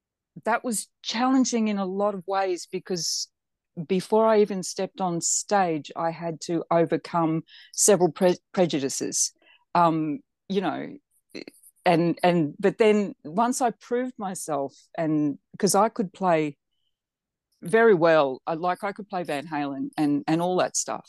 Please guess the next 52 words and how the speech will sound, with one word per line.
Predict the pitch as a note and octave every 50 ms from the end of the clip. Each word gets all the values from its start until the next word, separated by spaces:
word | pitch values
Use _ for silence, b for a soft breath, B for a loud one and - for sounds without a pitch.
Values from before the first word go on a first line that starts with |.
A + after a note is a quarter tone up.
| -
I | - D#3+
just | C#3 - D3+ C#3 - - - _ _ _ -
easily, | F3+ F#3 F#3 - - D#3+ D3 B2+ A#2+ -
well, | - D#3+ D#3 - C#3
as | E3 -
soon | - A3 A3+
as | G#3
I | A3+ G#3
picked | - G#3 G3 -
up | A#3+ - -
a | D#3+
guitar, | C#3 D3+ - - E3+ D3+ C#3 C#3+ C#3+ C#3 - _ _ _ _ _ _ _ _ _ _ _ _ _ -
it | F#3 F3
was | D#3 F#3+ -
like | A#3+ F3 F3 E3 -
I'd | D#3+ C#3 -
played | - C#3+ C3+ -
it | C3 - -
before. | C3+ C3 - - C#3 C3 C3+ C3 - - -
I | - D3+
just, | - - D3 C#3 - - -
I | D#3+
didn't | C#3+ F#3+ F3+ F#3+ F3+
even | D#3+ D3 C#3+
have | D3 - - -
to | C#3
try, | C3+ - - D3 C#3+
I | C#3+ B2+
didn't | B2+ C#3+ D3 C#3+
even | C3+ D3 C#3+
have | C#3+ - -
to | - -
take | - C#3 C3+ - -
lessons. | D3+ C#3+ C3+ - - D3 D#3 - C#3
Obviously, | C#3 C#3+ C#3 - - C#3+ C#3+
I | C#3
learnt | C#3+ C#3 D3 D3 D3 C#3 C3+ - - b b b b b b b b b b b _ -
the | F3+ -
chords | - F#3+ F#3 F3 D3+ -
and | D#3+ D#3+
things, | E3+ D#3+ D#3 D3 - -
but, | - D#3 D3 C3+ - - C#3+
but | E3 D#3
it | D#3+ -
was, | F3+ E3 - - - - F3+
it | F3 -
came | - G3+ G3+ G3+
very | F#3+ G3+ F#3+ D#3+
naturally | D#3+ C#3 C#3 - - E3+ D#3+ D#3+ D3 -
to | - D#3+ D3+
me, | D3 C#3 C3 C3+
and, | - D3 D#3 D3 C3+